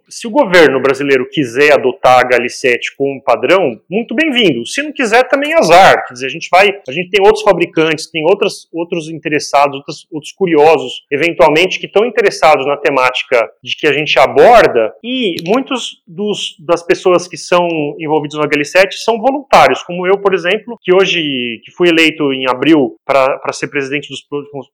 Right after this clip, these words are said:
últimos, dos próximos quatro anos, eu sou um voluntário do Instituto, eu não tenho nenhuma remuneração vinculada ao Instituto, mas o Instituto, ele é autossustentável, ele tem algumas iniciativas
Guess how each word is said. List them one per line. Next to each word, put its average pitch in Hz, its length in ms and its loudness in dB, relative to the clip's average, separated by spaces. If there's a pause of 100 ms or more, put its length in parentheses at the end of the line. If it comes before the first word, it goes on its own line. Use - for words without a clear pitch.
últimos, 135 380 -14
dos - 200 -20
próximos 139 340 -2
quatro 131 460 0
anos, 180 580 0
eu 156 80 -8
sou 240 180 -6
um 233 40 -12
voluntário 254 480 2
do 151 60 -4
Instituto, 143 640 -6
eu 120 40 -10
não 139 160 -8
tenho 170 220 -6
nenhuma 180 280 -2
remuneração 180 720 -2 (380)
vinculada 131 500 0
ao 127 40 -4
Instituto, 170 640 -8 (180)
mas 185 280 2
o 226 60 -2
Instituto, 240 420 -4
ele 254 160 0
é 214 120 6
autossustentável, 208 1000 2
ele 135 140 0
tem 180 160 -2
algumas 180 380 0
iniciativas 180 1000 -4